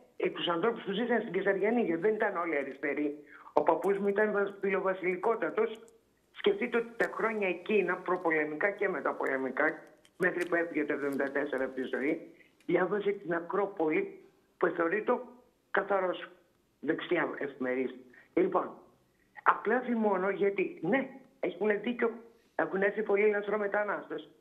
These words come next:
Εδώ στον Άγιο Λουκά, τους βλέπω καθημερινά. Ακόμα και καταστήματα έχουν νοικιάσει. Όμως αυτό δεν πάβει να με, να μ-, μάλλον δεν μπορεί, επουδενή, να αναιρέσει την ανθρωπιά από μέσα μου,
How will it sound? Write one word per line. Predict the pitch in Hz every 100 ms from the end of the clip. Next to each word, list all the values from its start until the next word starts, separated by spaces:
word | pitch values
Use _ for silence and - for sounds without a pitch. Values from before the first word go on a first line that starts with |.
| _ _
Εδώ | - 247 226
στον | 214 226
Άγιο | 214 196
Λουκά, | 180 - -
τους | 190 180
βλέπω | 233 233
καθημερινά. | - 190 190 165 156 127 110 - - _ -
Ακόμα | 190 220 202
και | 202
καταστήματα | 196 196 196 185 151 139
έχουν | 143 139
νοικιάσει. | 135 127 131 120 120 - - _ _
Όμως | 151 165 156 -
αυτό | 156 - - 180 190 - - - - _ _
δεν | - 156 165
πάβει | 208 214 240
να | 208 170
με, | 160 147 131
να | 160 151
μ-, | 156 156 - - - - - -
μάλλον | 185 214 214 -
δεν | 202 208
μπορεί, | 202 208 196 202
επουδενή, | 214 - 170 156 151 175 220 - - _ _ - _
να | - 165
αναιρέσει | 165 165 214 226 208
την | 190
ανθρωπιά | 190 175 165 165 214
από | 208 190
μέσα | 190 190 175
μου, | 170 226 226